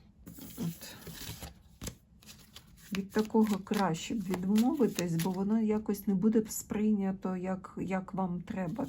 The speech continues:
то. Може, воно недопрацьоване якесь, може, знаєте, от, м, відкладіть на день.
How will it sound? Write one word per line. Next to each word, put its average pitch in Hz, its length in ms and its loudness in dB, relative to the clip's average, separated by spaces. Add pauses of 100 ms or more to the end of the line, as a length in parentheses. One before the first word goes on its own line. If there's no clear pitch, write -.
то. - 140 -4 (640)
Може, 202 220 4
воно 214 260 6
недопрацьоване 180 1120 0
якесь, 165 520 -2
може, 185 280 -2
знаєте, 190 460 0
от, 180 320 -6 (720)
м, 175 400 -2 (300)
відкладіть 190 760 2
на 208 140 4
день. 170 480 0